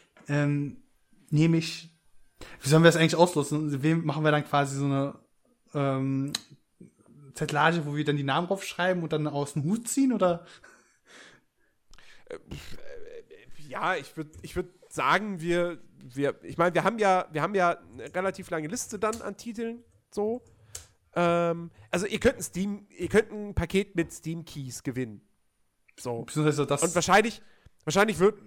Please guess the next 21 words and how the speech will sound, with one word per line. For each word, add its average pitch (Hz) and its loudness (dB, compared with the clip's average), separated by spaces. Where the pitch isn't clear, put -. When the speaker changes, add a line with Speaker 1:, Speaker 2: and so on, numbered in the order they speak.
Speaker 2:
wahrscheinlich 160 -2
ist 185 -2
es - -10
dann 165 2
wirklich 190 -4
am 156 -6
klügsten 185 -6
zu 175 -8
sagen, 165 2
okay, 185 -4
äh, 147 2
der 160 0
Gewinner 233 6
kriegt - -10
die 185 -4
Liste 247 -4
vorgelegt 202 -6
und 151 -8
darf 160 -2
sich - -14
dann 165 -4